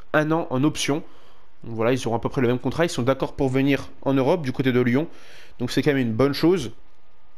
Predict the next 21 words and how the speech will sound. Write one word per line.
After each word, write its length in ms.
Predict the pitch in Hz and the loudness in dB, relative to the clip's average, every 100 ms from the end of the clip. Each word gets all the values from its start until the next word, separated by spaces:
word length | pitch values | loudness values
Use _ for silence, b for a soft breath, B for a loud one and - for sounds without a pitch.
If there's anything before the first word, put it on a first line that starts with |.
| - - - | -12 -10 -6
Lucas 260 | 123 120 131 | -2 0 0
Perry, 160 | - 135 | 2 2
je 80 | 127 | 2
vais 60 | |
pas 60 | 123 | 0
vous 140 | 120 | 0
en 60 | 117 | 0
parler 160 | 123 120 | 2 2
davantage, 340 | 117 113 135 | 2 2 0
je 80 | 123 | 0
vous 60 | |
avais 100 | 113 | 0
déjà 220 | 110 117 123 | 0 0 0
parlé 180 | 127 | 0
dans 60 | 120 | 0
une 160 | 113 117 | -2 -2
vidéo. 420 | 117 123 143 147 B B B - | 2 4 4 0 B B B -2
Voilà, 160 | 110 | 2
il 100 | 117 | 2
a 60 | 110 | 2
vraiment 280 | 123 135 | 0 0